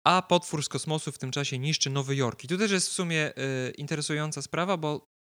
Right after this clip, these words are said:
to jest pierwszy komiks z udziałem Ant-Mana, w którym przygody dzieją się w Nowym Jorku. Wcześniej działy się w Central City. Ja nie wiem, czy to jest prawdziwe miejsce w U S A, czy to jest jakieś wymyślone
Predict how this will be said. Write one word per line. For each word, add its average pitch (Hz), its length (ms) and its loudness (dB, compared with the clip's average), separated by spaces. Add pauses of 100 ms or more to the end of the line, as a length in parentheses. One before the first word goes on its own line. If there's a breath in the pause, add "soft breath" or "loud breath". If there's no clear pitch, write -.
(260)
to 156 80 2
jest 147 120 0 (200)
pierwszy 202 300 4
komiks 170 560 0
z 131 220 -6 (100)
udziałem 151 380 2
Ant-Mana, 180 400 -4
w - 80 -16
którym 165 400 0 (480 loud breath)
przygody 160 360 2
dzieją 156 280 0
się 143 360 0
w 123 140 -8
Nowym 151 260 0
Jorku. 123 260 2
Wcześniej 165 520 0 (580 soft breath)
działy 143 320 4
się 135 220 -2 (120)
w - 140 -4
Central 143 520 -2
City. - 420 -4
Ja 107 140 -6
nie 147 80 -2
wiem, 151 120 0
czy - 80 -8
to 135 80 -6
jest 127 120 -6
prawdziwe 139 460 -4
miejsce 156 420 -4
w 151 80 -10
U 156 100 -4
S 156 140 -6
A, 160 100 -4
czy 139 120 -10
to 139 60 -6
jest 131 100 -6
jakieś 131 220 -8
wymyślone 139 640 -4